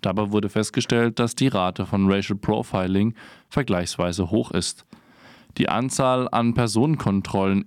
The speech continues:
im Allgemeinen und an Personenkontrollen aufgrund von rassistischen Vorurteilen unterscheidet sich immens.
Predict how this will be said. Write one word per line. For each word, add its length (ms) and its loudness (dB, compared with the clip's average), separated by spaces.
im 300 4
Allgemeinen 720 2
und 340 2
an 240 0
Personenkontrollen 1040 0
aufgrund 460 -2
von 220 -2
rassistischen 760 -2
Vorurteilen 800 -2
unterscheidet 580 0
sich 240 -2
immens. 480 2